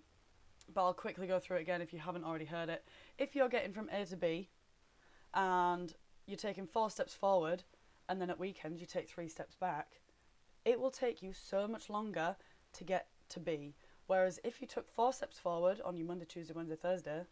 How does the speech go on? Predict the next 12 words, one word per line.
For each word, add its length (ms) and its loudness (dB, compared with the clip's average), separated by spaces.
and 160 -8
paused 480 4
for 120 -12
three 260 -4
days 400 -2
and 200 -4
then 160 2
took 180 -6
another 240 -4
four 320 4
steps 240 -4
forward 400 2